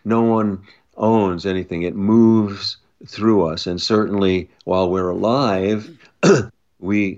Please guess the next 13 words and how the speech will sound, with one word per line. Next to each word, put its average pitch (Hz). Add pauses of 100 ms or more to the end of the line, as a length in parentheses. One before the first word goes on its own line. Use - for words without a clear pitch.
give 98
voice 110
to 85
it, 87 (120)
and, 92 (120)
and 92
we, 90 (880)
but, 117
but 113
love 127
does 127 (120)
bring 120
us 113